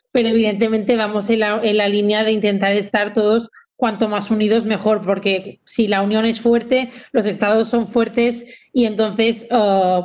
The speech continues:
pues los ciudadanos pueden vivir de una man-, de una mejor manera, ¿no? Eh, en cuanto a la segunda pregunta del tema de, de, si me la puedes repetir, porque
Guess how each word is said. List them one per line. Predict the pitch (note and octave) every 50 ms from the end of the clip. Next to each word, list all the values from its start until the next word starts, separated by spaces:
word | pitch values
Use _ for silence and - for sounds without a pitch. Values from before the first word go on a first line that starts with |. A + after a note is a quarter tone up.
| F3+ -
pues | A#3+ G#3+ G3 G3+
los | - A3 G3+
ciudadanos | G3+ - G#3+ G3+ G3 G3 G3 G3+ G#3 A3 G3+ G3+ - - - _
pueden | - - A3+ G#3+ G#3 G#3 G3+ G3+ G3+ G3+
vivir | G3 G#3+ G#3 G#3 G3+ G#3
de | F#3 G#3+
una | G3+ G3+ G3 F#3+ - A3 A3+ -
man-, | B3 G#3+ G3+ G3+ G#3 G#3+ A3+ G#3
de | F#3+ G#3
una | G3+ G3+ G#3
mejor | G3+ G3+ G3+ - A3 G3+
manera, | G3 F#3+ F#3 F#3 F3 F3 F3+ G3 F3+
¿no? | F3+ G3+ A#3+ A#3 - - - _ _ _ _ _ _ _
Eh, | - C4+ B3+ B3 A#3 A#3 A#3 A#3 A3+ A#3+ A#3
en | C4 C4 B3+
cuanto | A#3+ C4 B3 B3 A#3 B3+
a |
la | B3 B3 A#3
segunda | A#3+ B3 A#3+ A#3+ A#3+ B3+ C4+ C#4+ D4 C#4+ D4 D4
pregunta | D4 C#4+ C#4+ C#4 C#4 D4 C#4+ C#4+ C4+ B3
del | A3 G3+ G3+ G3
tema | G#3+ G#3+ A3 A#3 A#3+
de, | A#3+ B3 A#3+ A#3+ A#3 A#3 A#3 A3+ A3+ A3 A3 G#3+ G#3 G#3+ G#3+ G#3 G3 F#3
de, | G3+ G#3 G3+ G3+ G3 G3 F#3+ F#3+ F#3+ F#3 F#3 F3+ F#3 F#3+ _ _
si | - - - C#4
me | B3 A#3
la | G#3+ G#3 G#3+ G#3
puedes | A3 A#3 C4 C#4 C4 C4
repetir, | C#4+ C4+ A#3 B3 G#3 C4+ C#4 -
porque | - A#3+ G#3+ F3+ G#3+ G#3+ G3+ G3 G3 G3 G3+ G3+ - - -